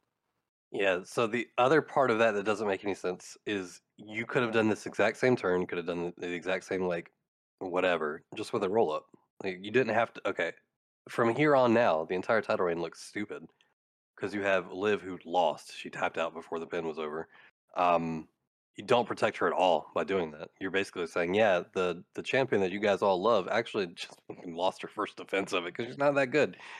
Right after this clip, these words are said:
And she won it on a cash-in. Like, she has no credibility right now." Whereas if you just give her, like, a straight win, even if it's, like, a roll-up, even if it's, like, some kinda, like, Ronda Rousey hurts herself doing something and Liv ends up taking advantage and works that and then wins,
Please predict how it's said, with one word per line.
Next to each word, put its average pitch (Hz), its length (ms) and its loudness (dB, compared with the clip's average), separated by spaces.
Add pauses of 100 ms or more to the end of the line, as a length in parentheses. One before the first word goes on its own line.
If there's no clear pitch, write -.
(120)
And 104 160 4
she 127 100 2
won 113 180 6
it 113 120 4
on 113 100 6
a 113 60 2
cash-in. 117 380 0
Like, 90 220 -4
she 107 120 -4
has 95 80 -4
no 98 260 0
credibility 101 460 0
right 85 140 -4
now." 85 200 0 (360)
Whereas 107 360 2
if 117 160 -4
you 131 80 -6
just 117 240 -6
give 110 200 -2
her, 110 240 2
like, 92 160 -6
a 82 60 -10
straight - 400 -4
win, 160 320 4 (340)
even 160 160 4
if 156 100 4
it's, 151 140 -4
like, 160 160 2
a 147 60 -2
roll-up, 143 440 4
even 135 160 0
if 131 80 0
it's, - 80 -10
like, - 180 -10
some 127 160 -4
kinda, 123 160 2
like, 117 320 4 (320)
Ronda 110 240 4
Rousey 110 320 2
hurts 120 260 -4
herself 110 480 -4
doing 113 280 0
something 123 340 2
and 117 320 0
Liv 113 380 -6
ends 117 160 -2
up 120 100 -6
taking 120 180 -2
advantage 117 380 0
and 110 260 -2
works 113 280 -2
that 117 280 2
and 110 140 -2
then 113 140 2
wins, 113 260 0